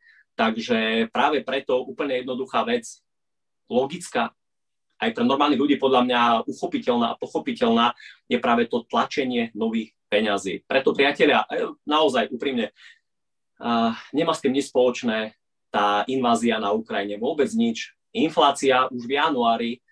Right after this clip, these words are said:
tu bola na úrovni niekde pod osem percent. Už sme sa blížili k osem percentám. Ale presne tak, ako hovorí Matej, keď sa nachádzame na, na tej úrovni, ja neviem, poviem, štatistické úrady hovoria niečo o dvanásť celá osem percenta, o trinástich percent.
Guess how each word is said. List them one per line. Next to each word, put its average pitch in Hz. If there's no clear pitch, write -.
tu -
bola 120
na 120
úrovni 123
niekde 107
pod 123
osem 113
percent. 110
Už -
sme 120
sa 120
blížili 123
k 117
osem 117
percentám. -
Ale 104
presne 139
tak, 131
ako 131
hovorí 127
Matej, 117
keď 123
sa 123
nachádzame 123
na, 117
na 120
tej 117
úrovni, 131
ja 107
neviem, 113
poviem, 120
štatistické 123
úrady 123
hovoria 120
niečo 117
o 104
dvanásť 123
celá 123
osem 117
percenta, 120
o -
trinástich -
percent. 123